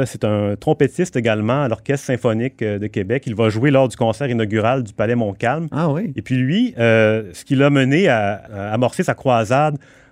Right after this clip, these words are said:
Speaker 1: pour son, sa grande quête, c'est en mille neuf cent vingt-neuf, il reçoit une facture d'électricité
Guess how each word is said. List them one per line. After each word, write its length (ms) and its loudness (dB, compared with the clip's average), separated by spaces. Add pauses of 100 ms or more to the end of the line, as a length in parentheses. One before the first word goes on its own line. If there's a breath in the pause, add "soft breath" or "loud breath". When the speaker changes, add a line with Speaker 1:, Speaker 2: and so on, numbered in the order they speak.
(140 soft breath)
Speaker 1:
pour 180 -6
son, 220 0
sa 160 -2
grande 260 0
quête, 260 0
c'est 300 0
en 200 2
mille 80 4
neuf 100 4
cent 80 4
vingt-neuf, 600 2
il 220 0
reçoit 360 2
une 60 2
facture 500 0
d'électricité 800 -2